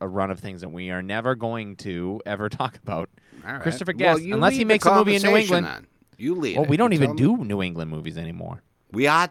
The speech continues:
Speaker 2: now. It's
Speaker 1: Oh,
Speaker 2: Boo
Speaker 1: fuck.
Speaker 2: England, baby.
Speaker 1: I, dude, I'm, I'm so in, uh, prestige Oscar mode still.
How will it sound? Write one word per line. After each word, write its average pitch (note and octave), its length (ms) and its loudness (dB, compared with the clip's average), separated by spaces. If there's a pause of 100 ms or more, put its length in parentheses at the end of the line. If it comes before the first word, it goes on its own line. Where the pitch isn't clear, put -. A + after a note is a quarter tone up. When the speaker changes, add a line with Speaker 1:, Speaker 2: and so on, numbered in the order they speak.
Speaker 2:
now. G3+ 520 -2 (240)
It's G#2 120 -4
Speaker 1:
Oh, G2+ 120 2
Speaker 2:
Boo F#3 160 0
Speaker 1:
fuck. - 100 -2
Speaker 2:
England, G2 180 0
baby. D2+ 420 -6 (240)
Speaker 1:
I, G#2 140 -12
dude, G2+ 400 -8
I'm, G#2 300 -6
I'm A#2+ 180 -10
so C#3 260 -4
in, G2+ 220 -6
uh, F2+ 160 -8
prestige A#2+ 720 -10
Oscar G2+ 380 -6
mode E2 280 -8
still. D#2+ 380 -14